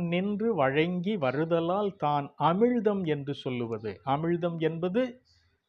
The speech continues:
சாவாமையை தருகின்ற ஒரு மருந்து. அதைத்தான் நித்திய ஜீவன்,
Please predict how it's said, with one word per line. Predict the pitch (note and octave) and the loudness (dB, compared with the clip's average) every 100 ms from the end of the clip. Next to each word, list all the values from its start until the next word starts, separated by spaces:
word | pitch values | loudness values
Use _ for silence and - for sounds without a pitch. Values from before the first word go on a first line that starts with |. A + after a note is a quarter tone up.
| _ _ _ _ _ - - | _ _ _ _ _ -4 4
சாவாமையை | F3+ A3+ G#3+ G#3 G3 F3+ E3+ D#3+ | 6 6 4 2 2 2 2 2
தருகின்ற | D#3 E3+ D#3+ D#3 D#3+ D#3 C#3+ | 2 2 2 0 -2 0 0
ஒரு | C#3 | 0
மருந்து. | C3+ C#3+ D#3+ E3+ D3 D3 | 0 2 0 0 0 2
அதைத்தான் | C#3 C#3+ C#3 G3 E3 | 2 0 -2 -2 0
நித்திய | D#3 D#3+ A3+ G#3 | -4 -4 2 4
ஜீவன், | D#3+ B2+ C3 A#2 A2+ G2+ | 4 0 -4 -2 -6 -8